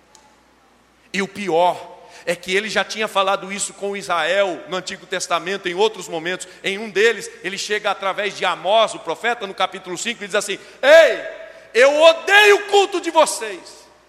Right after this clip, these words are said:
Eu não suporto mais as canções que vocês cantam. Tira de perto de mim esses louvores,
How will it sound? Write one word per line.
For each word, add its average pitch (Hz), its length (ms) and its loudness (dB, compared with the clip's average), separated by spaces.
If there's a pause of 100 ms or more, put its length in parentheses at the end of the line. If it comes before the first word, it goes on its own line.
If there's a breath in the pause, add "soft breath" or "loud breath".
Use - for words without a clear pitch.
(1080 loud breath)
Eu 240 140 -2
não 339 180 0
suporto 349 720 6
mais 339 280 6
as 320 160 4
canções 339 480 6
que - 100 -8
vocês 277 400 6
cantam. 196 480 -10 (1120 loud breath)
Tira 359 400 6
de 392 100 0
perto 311 440 6
de 285 160 -4
mim 320 240 0
esses 277 380 4
louvores, 269 680 10